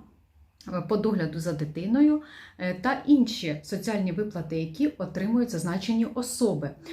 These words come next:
В попередньому відео я детально розповідала, яка категорія потребує перепризначення, тобто документального підтвердження. Але наприкінці дві тисячі двадцять другого року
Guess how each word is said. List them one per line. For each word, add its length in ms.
В 40
попередньому 520
відео 340
я 180
детально 460
розповідала, 840
яка 300
категорія 760
потребує 960
перепризначення, 1120
тобто 260
документального 760
підтвердження. 800
Але 500
наприкінці 1120
дві 200
тисячі 400
двадцять 480
другого 440
року 680